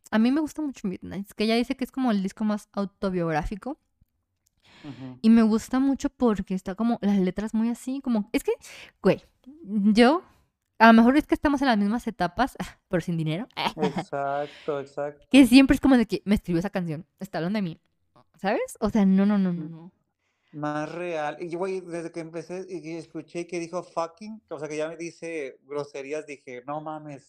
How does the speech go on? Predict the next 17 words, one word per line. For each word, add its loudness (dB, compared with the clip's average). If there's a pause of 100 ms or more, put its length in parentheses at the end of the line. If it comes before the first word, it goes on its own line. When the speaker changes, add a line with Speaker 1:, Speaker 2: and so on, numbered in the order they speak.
(100)
Speaker 2:
súper -10
sí". -16 (160)
O, -16
o -14
sea, -6
no -8
sé, -10
la -6
sentí -12
como -14
ya -8 (360)
fuera -6
máscara, -12
¿sabes? -10 (640)
Speaker 1:
Sí, -4 (180)
y 0
aparte, -2